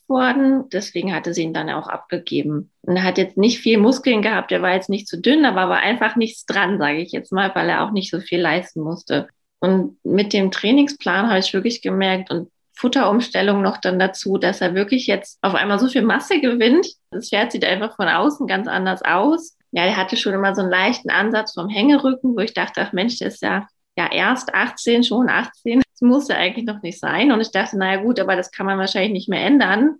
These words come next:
Aber ja, im Gegenteil, also der trägt jetzt seinen Rücken viel besser und da habe ich wirklich nur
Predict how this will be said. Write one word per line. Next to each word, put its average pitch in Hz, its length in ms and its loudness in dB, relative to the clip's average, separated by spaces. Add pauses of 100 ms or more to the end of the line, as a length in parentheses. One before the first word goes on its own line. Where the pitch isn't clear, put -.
(120)
Aber 196 440 2
ja, 185 360 0
im 214 280 0
Gegenteil, 226 680 4
also 185 180 0
der 185 420 0
trägt 233 280 -2
jetzt 196 160 -2
seinen 185 200 -2
Rücken 240 280 -2
viel 208 220 -4
besser 190 480 -2
und 180 160 -4
da 190 80 -4
habe 175 140 -2
ich 175 140 -6
wirklich 185 320 -4
nur 190 360 0